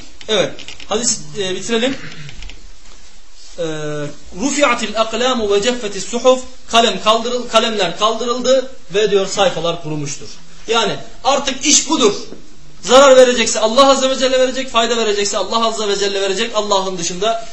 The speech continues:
kimse zarar ve fayda veremeyecek. Evet, ilah kelimesinin en büyük özelliklerinden birisi de bu. Biz la ilahe illallah derken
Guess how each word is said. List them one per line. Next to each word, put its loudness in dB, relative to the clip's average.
kimse -4
zarar 2
ve 2
fayda 0
veremeyecek. 0
Evet, -2
ilah 2
kelimesinin -4
en -2
büyük -4
özelliklerinden -2
birisi -2
de -2
bu. -4
Biz -4
la 6
ilahe 0
illallah 0
derken 0